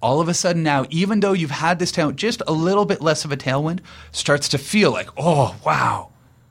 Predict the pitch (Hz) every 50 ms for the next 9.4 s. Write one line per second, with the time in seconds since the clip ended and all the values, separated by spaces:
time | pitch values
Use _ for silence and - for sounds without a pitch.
0 | _ _ _ _ _ _ _ - - - 139 151 151 143 117 107 107 107 110 120
1 | 123 135 147 151 143 135 120 98 92 87 85 78 - - - _ _ _ _ _
2 | _ _ _ _ _ _ _ _ _ _ _ _ _ _ _ _ - - - -
3 | 135 147 151 156 151 147 143 147 147 - 185 180 - 147 151 160 147 175 214 220
4 | 202 - 175 185 - - 202 208 202 185 165 139 - - 143 127 127 127 123 123
5 | 127 131 131 131 - - - - 160 165 165 156 165 160 151 151 139 127 135 143
6 | 139 139 135 127 123 117 107 101 101 110 113 110 - - - - - - - -
7 | - - - 160 160 - 202 185 185 196 180 - - 135 135 - 170 185 190 180
8 | 180 165 - 147 131 127 131 131 131 - 127 139 139 160 160 - - 170 147 -
9 | - 139 123 - - 127 113 107